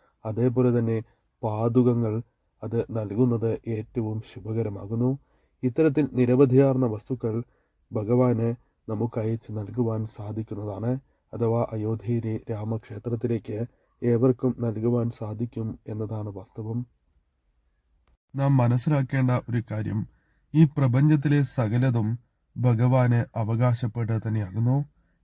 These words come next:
എന്നാൽ നാം നൽകുന്ന വസ്തുക്കൾ അത്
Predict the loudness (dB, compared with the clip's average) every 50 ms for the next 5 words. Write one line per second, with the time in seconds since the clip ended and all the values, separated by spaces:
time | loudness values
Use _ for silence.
0 | _ -2 0 4 4 4 4 4 2 0 -4 _ _ _ _ _ _ _ _ -2
1 | 0 2 4 4 4 2 2 0 0 0 0 2 2 4 4 4 2 0 -2 -2
2 | -4 -2 0 0 0 0 0 -2 -4 _ _ _ -4 -2 2 2